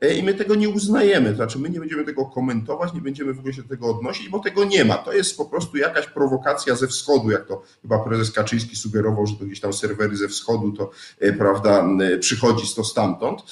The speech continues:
E, i to jest bardzo wygodne, no bo to rzeczywiście pozwala jakby nie odnosić się do tych, do tych, do tych, do, do tych zawartości tych maili. Pytanie, jak długo tak można? No,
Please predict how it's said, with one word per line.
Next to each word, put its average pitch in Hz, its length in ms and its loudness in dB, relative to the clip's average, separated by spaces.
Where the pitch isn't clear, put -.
E, 151 240 6
i - 280 -2
to 180 100 2
jest 240 140 4
bardzo 208 300 4
wygodne, 170 560 2
no 208 120 0
bo 202 100 0
to 196 120 -2
rzeczywiście 202 540 -6
pozwala 170 720 0
jakby 165 300 -2
nie 165 140 2
odnosić 160 480 2
się 120 180 -2
do 117 140 -2
tych, 113 360 -10
do 117 120 -6
tych, 120 260 -12
do 120 100 -2
tych, 113 320 -2
do, 117 120 -2
do 117 140 -12
tych 120 220 -18
zawartości 123 560 0
tych 110 160 0
maili. 104 340 4
Pytanie, 156 380 -2
jak 151 180 2
długo 165 300 4
tak 92 200 -2
można? 76 320 -10
No, 87 140 -6